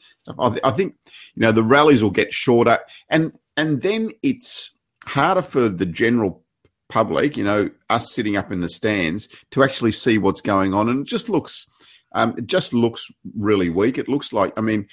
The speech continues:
if Zhang Zhike is putting the ball into the bottom of the net, you, I mean, players,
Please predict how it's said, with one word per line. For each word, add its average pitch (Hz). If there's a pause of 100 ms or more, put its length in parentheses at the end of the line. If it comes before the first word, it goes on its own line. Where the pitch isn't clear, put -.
(220)
if 135
Zhang 170
Zhike 131
is 120
putting 120
the 101
ball 104
into 92
the 87
bottom 95
of 82
the 80
net, 98 (720)
you, 113 (200)
I 113
mean, 113
players, 135